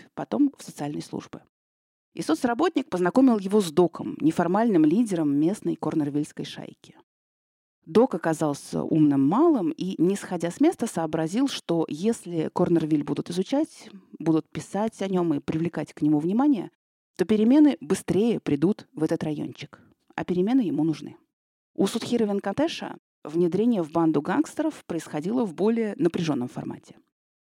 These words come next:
Дело в том, что когда он впервые явился в черный неблагополучный Чикагский район, он и не собирался никуда внедряться. У Венкатеша была сумка с анкетами, выданными научным руководителем. Задачей Венкатеша было отловить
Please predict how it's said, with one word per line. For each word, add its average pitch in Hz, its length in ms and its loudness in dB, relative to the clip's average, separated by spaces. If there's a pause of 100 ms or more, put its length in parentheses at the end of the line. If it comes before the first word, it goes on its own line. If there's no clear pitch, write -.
(260)
Дело 190 200 0
в 202 60 -4
том, 294 160 4
что 156 300 -4
когда 180 280 0
он 180 100 4
впервые 190 580 4
явился 147 580 -2
в - 80 -12
черный 156 480 2
неблагополучный 156 1000 2
Чикагский - 560 -4
район, 285 380 2 (500)
он 294 160 6
и 294 40 8
не 285 120 6
собирался 320 440 2
никуда 185 300 2
внедряться. 180 640 -2 (160)
У 190 260 4
Венкатеша 220 580 0
была 190 400 0
сумка 233 280 -2
с - 100 -10
анкетами, 196 640 2
выданными 214 640 0
научным 190 460 0
руководителем. 151 680 -8 (580)
Задачей 180 480 0
Венкатеша 190 540 0
было 220 260 -2
отловить 208 640 -4